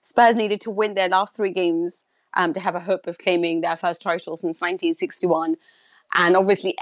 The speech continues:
everyone wanted Leicester to win it, so they needed Chelsea to play their part as well. And oh my God, did they, did they do it. It was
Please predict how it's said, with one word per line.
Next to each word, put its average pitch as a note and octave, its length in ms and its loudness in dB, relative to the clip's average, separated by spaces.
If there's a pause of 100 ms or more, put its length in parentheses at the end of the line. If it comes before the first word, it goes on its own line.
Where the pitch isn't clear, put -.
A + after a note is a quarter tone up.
everyone G3 800 2
wanted F3 320 0
Leicester F3 320 -2
to F3+ 160 -4
win E3+ 160 2
it, - 140 -8
so - 100 -10
they F3+ 140 2
needed F#3 280 2
Chelsea G3 340 -2
to G#3 100 -10
play F3+ 200 0
their E3+ 140 2
part F3 300 -2
as F3+ 120 -6
well. F3 420 4 (140)
And F3 300 0
oh G3 140 -2
my F3 140 -6
God, E3 240 -2
did E3 180 -6
they, E3+ 240 -2
did D#3 180 -10
they E3 240 2
do E3 160 0
it. G2 240 0 (420)
It D3+ 140 2
was G#3+ 320 6